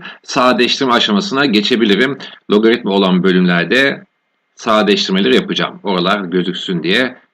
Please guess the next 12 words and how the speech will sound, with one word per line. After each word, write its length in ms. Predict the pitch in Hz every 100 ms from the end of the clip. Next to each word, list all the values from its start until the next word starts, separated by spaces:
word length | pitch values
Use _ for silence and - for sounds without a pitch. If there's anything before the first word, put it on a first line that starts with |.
| -
çerçeve 460 | - 95 - 90 85
içine 220 | - 87
alıyorum. 640 | 76 78 101 147 156 - - _ _
İşte 300 | - - 80
buralarda 420 | 101 90 80 113
sadeleştirme 600 | - 90 76 82 - 104
yapacağız. 500 | 78 - - - - - -
Kimle 260 | - 190 190
kim 160 | 175 139
sadeleşiyor? 600 | 120 98 95 95 165 139
Hadi 300 | 131 123 90
bakalım. 520 | - 101 123 160